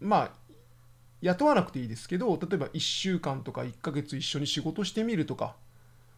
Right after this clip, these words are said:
まあ、お給料払うけど。で、それで合う合わないで、切るか切らないか、あの、そのまま雇い続けるか雇い続けないかを考えた方がいいかなと思うんですけど、そっちの方がやっぱコストがかかるからなんですかね。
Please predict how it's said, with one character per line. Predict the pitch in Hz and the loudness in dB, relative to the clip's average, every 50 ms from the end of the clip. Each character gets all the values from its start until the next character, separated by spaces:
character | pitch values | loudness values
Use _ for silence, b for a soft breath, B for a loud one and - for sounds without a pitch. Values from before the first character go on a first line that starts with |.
| b b - | b b -4
ま | - 180 | 0 0
あ、 | 156 | 0
お | |
給 | - - 180 156 | 2 2 4 4
料 | 143 135 | 4 4
払 | 135 120 131 127 127 | 2 2 0 0 0
う | 123 | -2
け | - - | -4 -6
ど。 | 90 107 - - - - | -8 -8 -10 -12 -12 -4
で、 | - 311 | -2 -2
そ | - - 262 | 0 0 0
れ | 277 | 2
で | 277 226 | 6 8
合 | 165 175 196 | 10 10 10
う | 180 | 8
合 | 151 143 147 | 8 6 6
わ | 151 | 4
な | 147 139 | 4 2
い | 131 139 | 0 0
で、 | 175 185 - - - - - - - - - - - - - - | 0 0 -2 -4 -10 -20 -20 -20 -20 -20 -20 -20 -20 -20 -20 -10
切 | - - 156 | -6 -4 -2
る | 143 | -2
か | 120 135 | -2 -4
切 | 127 - 147 | -6 -6 -6
ら | 135 123 | -6 -4
な | 117 113 | -4 -4
い | 113 | -6
か、 | 110 - - - - - - - - - - - | -6 -8 -10 -12 -14 -18 -20 -20 -20 -20 -12 -8
あ | 127 127 | -6 -4
の、 | 117 113 175 175 - | -4 -4 -6 -8 -6
そ | - 151 | -4 -2
の | 143 | -2
ま | 135 131 | 0 0
ま | 147 180 | 2 2
雇 | 165 135 147 139 | 2 2 0 -2
い | 123 | -4
続 | - 127 131 | -4 -6 -6
け | 135 135 | -4 -4
る | 123 113 | -4 -2
か | 117 | -4
雇 | 113 113 127 | -4 -2 -4
い | 127 117 | -6 -6
続 | - 123 117 | -6 -8 -6
け | 113 123 | -6 -4
な | 117 117 | -4 -4
い | - | -4
か | - 117 | -4 -6
を | 107 | -6
考 | - 127 131 135 | -6 -6 -6 -6
え | 127 | -4
た | 127 | -4
方 | 123 | -4
が | 120 139 | -2 -2
い | 156 | -2
い | 147 | -2
か | - 147 | 0 2
な | 156 196 202 180 | 4 4 4 4
と | 147 | 2
思 | 135 131 | 0 -4
う | 123 | -4
ん | |
で | 113 | -6
す | - | -8
け | 131 | -8
ど、 | 120 | -6
そ | 143 185 | -6 -4
っ | |
ち | 262 | 0
の | 277 | 2
方 | 240 | 2
が | - | 2
や | |
っ | - | 2
ぱ | 147 | 0
コ | - - 247 254 | -2 -4 -4 -4
ス | - | -2
ト | - 190 | -2 -2
が | 139 123 | -2 -2
か | - - - | -4 -2 0
か | 214 214 | 2 2
る | 160 - | 2 0
か | - 123 | -2 -2
ら | 117 110 | -2 -2
な | 104 107 | -4 -6
ん | 104 | -8
で | 110 | -8
す | 110 - | -8 -6
か | - - | -4 -2
ね。 | - 107 - | -2 -2 -4